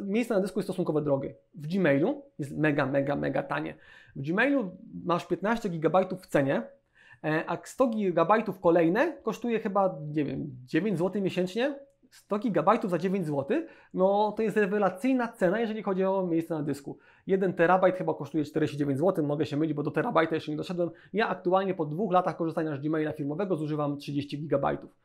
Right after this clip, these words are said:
a trochę tych wiadomości z załącznikami wymieniam. Więc minusy Gmaila mamy za sobą. I teraz tak, są dwie opcje podpięcia Gmaila, jeżeli chcesz z niego korzystać. Pierwsza opcja,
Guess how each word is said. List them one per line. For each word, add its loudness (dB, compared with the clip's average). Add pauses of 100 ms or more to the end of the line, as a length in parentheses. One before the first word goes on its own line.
(140)
a 2 (200)
trochę 0
tych -4
wiadomości -2
z -8
załącznikami -6
wymieniam. -6 (720)
Więc 4 (100)
minusy 4
Gmaila 4
mamy 4
za 2
sobą. 4 (640)
I -4
teraz 4
tak, 2 (320)
są 2
dwie 2
opcje 2
podpięcia 0
Gmaila, 0
jeżeli -4
chcesz -6
z -2
niego 0
korzystać. -6
Pierwsza 0
opcja, 4